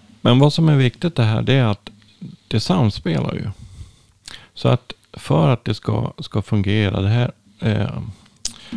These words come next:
eh, parasympatiska, det är ju det som håller grundtonen, hjärtslag, tarmens rörelse, matsmältning, alla de här, eh, njurarnas funktion, allting. Och sen kommer ju då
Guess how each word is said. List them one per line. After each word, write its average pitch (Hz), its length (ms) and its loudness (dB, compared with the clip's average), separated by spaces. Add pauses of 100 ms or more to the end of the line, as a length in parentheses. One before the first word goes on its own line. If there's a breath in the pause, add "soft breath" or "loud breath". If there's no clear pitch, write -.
(200)
eh, 117 200 -8 (180)
parasympatiska, 101 1080 0 (420 loud breath)
det 139 100 4
är 147 40 8
ju 120 120 8
det 104 200 4
som 107 180 0
håller 98 440 0 (120)
grundtonen, 113 1160 0
hjärtslag, 104 1000 -2 (160)
tarmens 101 560 0
rörelse, 98 520 0
matsmältning, 98 960 0
alla 110 300 0
de 113 160 2
här, 95 240 2 (540 loud breath)
eh, 101 240 0
njurarnas 107 680 2
funktion, 101 580 0
allting. 95 600 -4 (160)
Och - 320 -6
sen 104 220 2
kommer 107 340 2
ju 107 80 2
då 90 300 -2